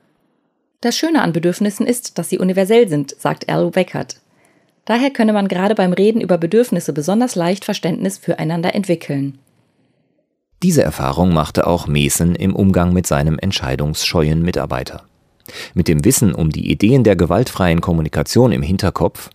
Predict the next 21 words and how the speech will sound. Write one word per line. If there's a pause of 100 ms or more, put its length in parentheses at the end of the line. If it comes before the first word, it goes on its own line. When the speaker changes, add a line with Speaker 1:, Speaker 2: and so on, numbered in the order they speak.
Speaker 2:
erkannte
er
sein
eigenes
Bedürfnis
nach
Entlastung (420)
und
das
Bedürfnis
des
Mitarbeiters
nach
Sicherheit. (800)
Die
Frage,
die
schließlich
den
Knoten
löste,